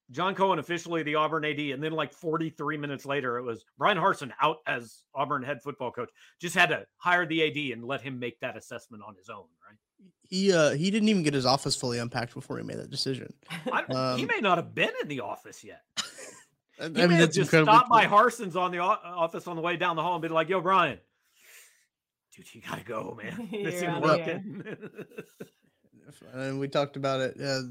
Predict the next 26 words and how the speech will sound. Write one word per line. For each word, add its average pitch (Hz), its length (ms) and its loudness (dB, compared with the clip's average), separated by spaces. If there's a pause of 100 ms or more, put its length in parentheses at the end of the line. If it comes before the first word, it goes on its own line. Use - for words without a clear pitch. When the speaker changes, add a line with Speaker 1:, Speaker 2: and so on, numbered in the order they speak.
(400)
Speaker 2:
Auburn's 151 340 2
paying 156 160 2
a 143 40 2
lot 135 180 2
of 139 60 0
money, 127 140 -2
thirty-five 139 480 2
million 131 320 -2
dollars 120 440 -2
in 127 60 -8
terms 127 240 -8
of 123 80 -10
buyouts 120 360 -4
to 135 100 -6
Malzahn 123 680 -4
and, 117 160 -8
uh, 117 220 -10 (1120)
and 131 100 -4
now 127 180 2
Speaker 3:
Harsin, 170 120 -6
Speaker 2:
Harsin. 135 480 2
Speaker 3:
though. 120 160 -12 (400)
Speaker 2:
But 135 140 -6
you're 143 160 -4
talking 139 380 -2
about, 127 400 -2